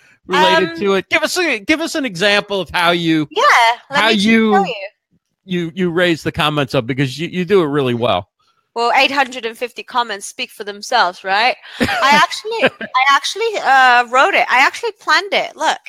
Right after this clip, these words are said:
Speaker 2: I planned the whole thing right before I went live. I have a, I have a checklist that I, uh, that I use for myself, and then eventually I was like,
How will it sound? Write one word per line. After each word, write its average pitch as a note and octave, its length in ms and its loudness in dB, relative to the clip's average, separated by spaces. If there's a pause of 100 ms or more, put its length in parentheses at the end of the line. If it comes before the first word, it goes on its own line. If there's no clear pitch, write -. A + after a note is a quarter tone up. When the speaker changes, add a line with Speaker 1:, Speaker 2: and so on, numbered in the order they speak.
Speaker 2:
I A#3+ 80 -4
planned C#4+ 340 -4
the C4+ 60 -4
whole B3 240 -4
thing B3 400 -8
right A3 320 0
before A3 260 -6
I A3 120 2
went G#3+ 240 -4
live. A#3+ 320 2
I A3 80 4
have D4+ 240 2
a, - 20 4
I C4 160 0
have D4+ 180 2
a G4 40 -4
checklist - 640 -2 (380)
that B3 120 2
I, A#3+ 560 4 (100)
uh, G3+ 440 0
that G#3 260 0 (140)
I G3+ 160 4
use A3 260 -6
for A#3 160 -10
myself, G3+ 540 0
and G#3+ 140 -8
then G#3+ 120 0
eventually G3 500 -2
I F#3+ 100 2
was G3+ 180 -8
like, F#3+ 320 0